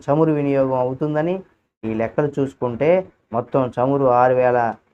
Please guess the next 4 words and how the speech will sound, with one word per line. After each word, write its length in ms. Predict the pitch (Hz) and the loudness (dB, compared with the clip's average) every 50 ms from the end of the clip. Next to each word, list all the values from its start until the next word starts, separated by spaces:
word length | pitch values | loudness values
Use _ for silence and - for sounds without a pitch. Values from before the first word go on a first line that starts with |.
| _ _ _ _ _ _ _ _ _ _ _ _ _ _ - | _ _ _ _ _ _ _ _ _ _ _ _ _ _ 4
ఏళ్ల 240 | 120 143 160 180 | 6 8 8 8
పాటు 340 | 185 180 165 147 143 - 135 | 6 4 4 0 0 0 -2
వాడుకోవచ్చని, 880 | 120 113 117 135 151 147 - 156 139 135 131 127 - - 127 127 123 120 117 113 - _ _ _ _ - 117 | -2 0 2 2 0 0 0 2 2 2 2 0 -2 -4 -6 -4 -4 -6 -6 -8 -12 _ _ _ _ -4 -2
కానీ 320 | 117 120 123 117 110 98 | -2 0 0 -2 -4 -6